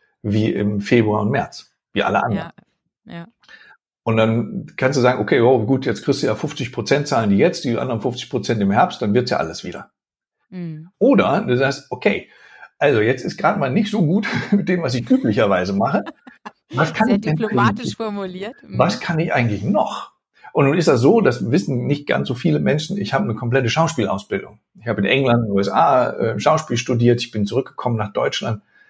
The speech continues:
Speaker 1: Ich habe mit Harald Schmidt Sketche gespielt, ich war in Vorabendserien. Und wahrscheinlich der ein oder andere aus dem Podcast googelt das jetzt und findet auch noch den Maggi-Werbespot, den ich gemacht habe.
Speaker 2: <laughs> Den schaue ich mir auch gleich
Speaker 1: Genau,
Speaker 2: an.
Speaker 1: ich war jung, ich brauchte das Geld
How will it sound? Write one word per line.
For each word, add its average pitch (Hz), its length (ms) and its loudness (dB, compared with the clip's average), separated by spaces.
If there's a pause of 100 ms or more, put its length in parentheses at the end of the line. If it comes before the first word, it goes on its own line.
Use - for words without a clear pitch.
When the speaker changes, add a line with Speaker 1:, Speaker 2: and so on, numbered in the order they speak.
(140)
Speaker 1:
Ich - 100 -2
habe 107 100 2
mit 113 260 0
Harald 120 300 0
Schmidt - 220 -2
Sketche - 380 0
gespielt, 104 500 0
ich 117 120 -10
war 120 120 0
in 117 100 -2
Vorabendserien. 107 1120 2 (480)
Und 110 320 -6
wahrscheinlich 110 360 0
der - 120 2
ein 110 120 2
oder 107 120 0
andere 113 200 0
aus 110 100 -4
dem 104 100 -6
Podcast 113 460 -4
googelt 131 280 2
das 113 160 2
jetzt 123 200 -2
und 98 80 -6
findet 117 340 -2
auch 104 140 -10
noch 107 160 -6
den 110 160 -4
Maggi-Werbespot, 117 720 0
den 120 80 -2
ich 113 100 -6
gemacht - 280 -8
habe. 110 180 -8 (520)
Speaker 2:
<laughs> 349 480 -14
Den 185 140 -14
schaue 196 180 -8
ich 196 60 -14
mir 190 120 -10
auch - 80 -14
gleich 160 140 4
Speaker 1:
Genau, 143 220 6
Speaker 2:
an. 127 80 2
Speaker 1:
ich 123 80 -4
war 135 140 4
jung, 127 240 0
ich 117 160 -6
brauchte 113 260 -2
das 101 200 -8
Geld 175 260 0